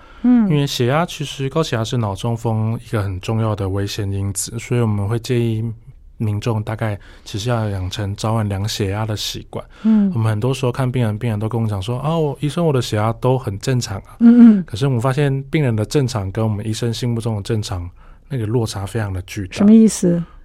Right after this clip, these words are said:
Speaker 2: 他觉得他一百八十的收缩压叫做正常的血压，<laughs> 可是跟我们医生期待的一百二十到一百四十的那个落差蛮大。
Speaker 1: 可是蔡医师，你的要求更紧张欸。我们前两天还有医生讲说，以前是一百四九十，
Speaker 2: 嗯。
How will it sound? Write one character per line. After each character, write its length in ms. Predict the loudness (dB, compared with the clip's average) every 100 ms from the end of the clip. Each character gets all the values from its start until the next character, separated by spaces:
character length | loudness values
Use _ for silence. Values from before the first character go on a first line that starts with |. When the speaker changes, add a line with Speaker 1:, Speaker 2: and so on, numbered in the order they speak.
| -12
Speaker 2:
他 100 | -8
觉 180 | -6 -2 -2
得 80 |
他 120 | -2 -2
一 100 | -4
百 240 | -4 -8
八 220 | -6 -4 -4
十 240 | -4 -4
的 160 | -2 -2
收 180 | -4
缩 180 | -2 0
压 160 | 0 0
叫 140 | -2
做 160 | -4 -4
正 240 | -2 -2
常 160 | -2 -4
的 80 | -4
血 160 | -4
压， 260 | -2 -2 0 2 2 2 2 2
<laughs> 640 | 0 -4 -8 -8 -8 -10 -8
可 80 | -8
是 120 | 0
跟 120 | 2
我 60 | 2
们 100 | 0
医 60 |
生 220 | 0 0
期 180 | 0 -2
待 160 | 0 0
的 100 | 2
一 120 | 0
百 160 | 0 0
二 160 | 0
十 160 | -2 -2
到 120 | 0
一 60 | -2
百 180 | -2
四 160 | -4 -4
十 380 | -6 -6 -6 -6
的 120 | -6
那 140 | -4 -2
个 100 | 0
落 180 | 0 0
差 240 | -2 -4
蛮 220 | -4 -6 -10 -6
大。 80 |
Speaker 1:
可 80 | 0
是 120 | 0
蔡 160 | 2 4
医 80 | 4
师， 140 | 4
你 140 | 4 4
的 80 |
要 180 | 4 2
求 180 | 2 2
更 180 | 4 4
紧 240 | 6 4 4
张 220 | 6 6
欸。 160 | 6
我 40 | 4
们 120 | 0
前 120 | 2
两 160 | 4 4
天 240 | 6 8 8
还 140 | 6
有 140 | 4 4
医 180 | 2
生 160 | 6 6
讲 180 | 6 4
说， 180 | 4 4
以 140 | 4
前 180 | 4 4
是 120 | 6
一 100 | 4
百 160 | 4 2
四 260 | 0 0
九 220 | 0 -2
十， 320 | -2 0 0
Speaker 2:
嗯。 60 | -2